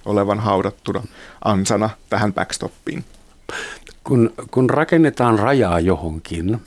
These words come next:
Speaker 2: niin sillä on aina tiettyjä seuraamuksia. Et jokainen raja esimerkiksi aiheuttaa sen, että ihmiset rupeaa salakuljettamaan jotakin sen rajan ylitse. Sitähän se on varten se raja.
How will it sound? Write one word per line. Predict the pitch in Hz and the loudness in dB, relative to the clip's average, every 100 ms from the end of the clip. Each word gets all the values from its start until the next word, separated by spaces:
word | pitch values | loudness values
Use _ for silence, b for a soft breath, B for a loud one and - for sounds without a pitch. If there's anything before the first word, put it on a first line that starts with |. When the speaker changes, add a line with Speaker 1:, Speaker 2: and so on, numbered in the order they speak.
| - | -8
Speaker 2:
niin | 98 92 92 95 | -4 -2 -2 -2
sillä | - 107 107 | -4 -4 -2
on | 107 | 0
aina | 131 131 107 | 0 0 0
tiettyjä | 110 101 - 90 | -2 -2 -2 -4
seuraamuksia. | - 101 92 73 76 - - 80 | 0 0 0 -4 -8 -14 -14 -12
Et | 78 | -2
jokainen | 127 131 107 95 | 0 2 2 2
raja | 104 101 | 2 2
esimerkiksi | 92 87 90 - | 2 -2 -6 -4
aiheuttaa | 98 90 92 - 92 | -2 -2 -4 -2 -2
sen, | 98 98 | 0 0
että | 90 - 101 95 | -2 -4 -6 -6
ihmiset | 98 123 107 95 92 - | -4 -2 0 -2 -6 -6
rupeaa | 101 139 123 | -4 -2 0
salakuljettamaan | 151 120 - 110 92 - - - 127 92 82 139 | 0 -2 -2 -2 -4 -8 -12 -4 -2 -2 -4 -4
jotakin | 127 - 120 95 | -4 -2 -2 -2
sen | 92 | -4
rajan | 104 101 120 156 | 0 2 2 2
ylitse. | 110 80 82 - | 0 -4 -8 -10
Sitähän | 92 98 101 104 | -6 -4 -2 0
se | 104 | 0
on | 123 | 2
varten | 131 - - - | 2 -2 -6 -8
se | |
raja. | 170 151 147 | -8 -8 -8